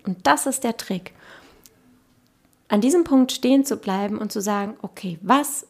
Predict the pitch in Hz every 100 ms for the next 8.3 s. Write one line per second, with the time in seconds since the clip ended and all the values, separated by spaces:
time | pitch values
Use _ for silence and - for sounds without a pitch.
0 | - 196 - - 214 220 208 208 - 202
1 | 185 - 190 180 165 170 175 _ _ _
2 | _ _ - 185 226 240 220 196 - -
3 | 175 170 185 247 - 240 226 208 196 185
4 | 180 170 170 - - - - - 202 196
5 | 196 - - 196 190 208 226 226 233 233
6 | 214 220 220 208 214 - 208 220 - 208
7 | 202 202 196 - 277 269 165 180 190 -
8 | 208 202 196